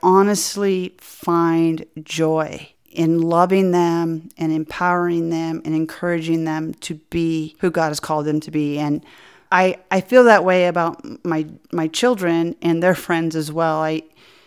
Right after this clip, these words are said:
I just pour love into them. And when I see children, I see their potential, and I, and I see that I,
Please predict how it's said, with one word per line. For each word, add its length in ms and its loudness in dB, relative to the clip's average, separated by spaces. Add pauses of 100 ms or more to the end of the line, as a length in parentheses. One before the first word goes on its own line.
(320)
I 80 -2
just 240 -2
pour 300 0
love 260 0
into 240 -4
them. 340 -10 (440)
And 440 -4
when 140 -4
I 100 0
see 640 -2
children, 760 0
I 100 -2
see 300 -2
their 140 -2
potential, 760 -4
and 220 -2
I, 260 -4
and 140 -4
I 80 -2
see 640 -2
that 460 0 (180)
I, 160 6